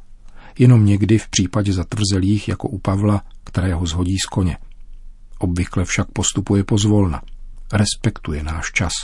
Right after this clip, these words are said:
Je pánem trpělivosti. Jakou jen trpělivost má pán s každým z nás? Pán kráčí vedle nás. Jak jsme viděli u těchto dvou učedníků, naslouchá našemu neklidu. Zná jej.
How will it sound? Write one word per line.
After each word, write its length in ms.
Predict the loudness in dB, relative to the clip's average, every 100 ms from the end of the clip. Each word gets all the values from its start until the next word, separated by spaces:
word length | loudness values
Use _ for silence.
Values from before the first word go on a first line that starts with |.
| -12 -18 -18 0
Je 120 | 0
pánem 400 | 4 4 6 6
trpělivosti. 800 | 4 2 2 2 0 -2 -4 -6 -10 -14 -18 -18 -10 0
Jakou 340 | 0 4 4
jen 180 | 4 2
trpělivost 680 | -2 -2 -2 -2 -4 -4 -2
má 180 | -2
pán 280 | -2 0 0
s 100 | 0
každým 380 | 0 -2 0 0
z 60 | 0
nás? 420 | 0 0 -2 -6 -14 -16 -18 -18 -18 -18 -2
Pán 320 | 2 4 4 2
kráčí 500 | 0 0 0 -4 -2
vedle 300 | 0 0 2
nás. 260 | 0 -2 -6 -8 -14 -18 -18 -18 -20 -20 -18 -18 -16 -4
Jak 180 | 0 2
jsme 160 | 2 2
viděli 320 | 4 4 4
u 100 | 2
těchto 320 | -2 0 0
dvou 180 | 2 2
učedníků, 760 | 2 0 2 2 2 2 2
naslouchá 580 | 2 0 0 0 2 2
našemu 380 | 2 0 2 2
neklidu. 440 | 2 0 -2 -2 -10 -16 -16 -18 -4 0
Zná 240 | 4 4
jej. 280 | 2 0 -4